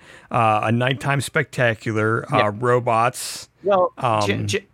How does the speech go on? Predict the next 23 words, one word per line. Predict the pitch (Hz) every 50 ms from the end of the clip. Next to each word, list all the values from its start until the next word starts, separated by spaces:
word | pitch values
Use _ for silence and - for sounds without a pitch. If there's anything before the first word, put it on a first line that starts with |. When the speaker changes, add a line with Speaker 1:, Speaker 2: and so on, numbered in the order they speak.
| - - -
Speaker 2:
Jim, | 196 196 175 170
none | 170 170 196 220
of | 214 170
this | 175 165 - -
is | 143 131
gonna | 135 165 139 131 123
come | - 151 147 135 131
into | 127 117 113 113
play | 98 - - 147 139 131 110 104
because | 98 98 107 - 127 113 107 -
what | 127 120
I'm | 139 180 208 208 185
thinking | - - 131 110 101 95 - - 90 80 - 123 _ _ _ _ _ _ _ _ _ _ _ _ -
is | - 131 131 120 113 110 110 - - - - _
that | - 147 160 160
extra | 175 180 180 - - 160 139 131
land | 131 143 156 185 190 180 151 123
I | 117 107 101
bought, | 95 101 92 90 85 82 - _ _ _ _ -
I | 120
bought | 120 139 151 143 131 - _
two | - - 180 185
plots, | 185 - - 160 131 95 87 73 - _ - - - -